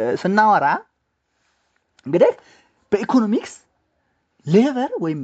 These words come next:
ሰራተኛ የአንድ ኢኮ-፣ የአንድ፣ ለአንድ ምርት እንደ ግብአት ነው፣ ግብአት ነው። ለምሳሌ፣ ለምሳሌ አንድ አግሪካልቸራል ሴክተር ላይ የተሰማራ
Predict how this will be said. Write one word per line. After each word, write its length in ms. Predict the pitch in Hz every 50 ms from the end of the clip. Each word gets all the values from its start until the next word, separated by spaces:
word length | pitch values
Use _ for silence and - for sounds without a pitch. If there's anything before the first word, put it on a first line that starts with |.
| - -
ሰራተኛ 600 | - 190 196 - 240 262 262 262 - 214 202 220 285 508 494 - _ _ _ _ _ -
የአንድ 380 | 151 160 190 269 311 440 381 - - 196
ኢኮ-፣ 280 | 185 - - 214 208 202 180 - _ _ _ _
የአንድ፣ 500 | - 165 165 - 254 302 427 - - - - - _ _ _ _ _ _
ለአንድ 360 | 160 156 - 240 302 466 427 240 165
ምርት 280 | 170 208 466 - - _ _ _ _ _ _ _ _ _ _ _ _ _ _ -
እንደ 140 | 165 180 180 190 -
ግብአት 500 | - 175 202 - - - 175 180 180 -
ነው፣ 120 | 131 - - _ _ _ _ _ _ _ _ _ _ -
ግብአት 360 | - 165 185 - 151 160 - -
ነው። 120 | 247 - _ _ _ _ -
ለምሳሌ፣ 440 | 277 453 466 - - - 143 156 - 480 539 539 - _ _ _ _ _ _ _ _ _ _ _ _ _ _ _ _ _ _ -
ለምሳሌ 440 | 160 180 185 - - 151 131 143 381 480 539 - _ _ _ _ _ _ _ _ _ _ _ _ _ _ _ _ -
አንድ 260 | - 226 233 220 185 175 -
አግሪካልቸራል 600 | 160 180 202 202 - 226 208 - - 180 180 175
ሴክተር 260 | - 185 - - -
ላይ 100 | 170 165 160
የተሰማራ 560 | 165 - 185 175 - 165 160 147 135 - -